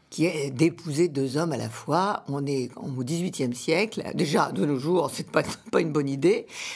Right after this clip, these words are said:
Alors, le divorce existait au dix-huitième siècle. Le problème, c'est qu'on dis-, on divorçait pour faute. Et donc, si elle avait son premier mari, qui s'appelle Hervey, euh, Augustus Hervey, à ce stade, n'a lui aussi qu'une envie,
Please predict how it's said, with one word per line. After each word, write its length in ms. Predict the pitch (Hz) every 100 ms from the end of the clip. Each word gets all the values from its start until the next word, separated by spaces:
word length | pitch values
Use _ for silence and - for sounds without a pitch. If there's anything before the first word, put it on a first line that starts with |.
| -
Alors, 180 | 165 175
le 140 | 254
divorce 500 | 240 226 269 311 -
existait 680 | 175 156 185 - - 302 233
au 140 | 185
dix-huitième 600 | 147 151 143 147 - 135
siècle. 360 | 131 - 127 -
Le 80 | 185
problème, 420 | - 180 247 262
c'est 140 | 247
qu'on 160 | 180 170
dis-, 320 | 151 147 160
on 180 | 170 147
divorçait 480 | 139 143 143 143 254
pour 240 | 254 180
faute. 640 | - - 175 151 - - - - - - -
Et 100 | 180
donc, 300 | 202 240 175
si 280 | - - -
elle 180 | 269
avait 580 | 240 220 208 208 170 - - -
son 260 | - 185
premier 320 | 156 175 175 160
mari, 460 | 151 175 277 339 339 - - -
qui 100 | -
s'appelle 320 | - - 135 -
Hervey, 640 | 214 208 180 208 254 294 - - - -
euh, 220 | 156 151 147
Augustus 680 | 190 170 185 - 185 - -
Hervey, 580 | - 156 147 175 220 294 - - - -
à 60 | -
ce 120 | -
stade, 220 | - 262
n'a 140 | 190
lui 260 | 156 175 220
aussi 360 | 214 185 381 -
qu'une 260 | - 254
envie, 280 | 220 240 240